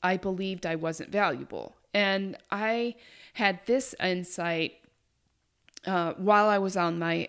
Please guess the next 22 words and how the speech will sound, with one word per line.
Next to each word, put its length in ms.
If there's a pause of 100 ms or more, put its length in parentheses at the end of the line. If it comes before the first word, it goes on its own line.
out 180
of 180
business 500
experience, 720 (140)
my 360 (500)
sabbatical 920 (340)
break. 560 (180)
I 120
had, 580 (840)
I 120 (480)
had 340
this, 320
um, 520 (480)
this 200
awareness 760 (300)
around 840 (580)
that 300
I 160
believed 460
I 60
wasn't 380
valuable. 580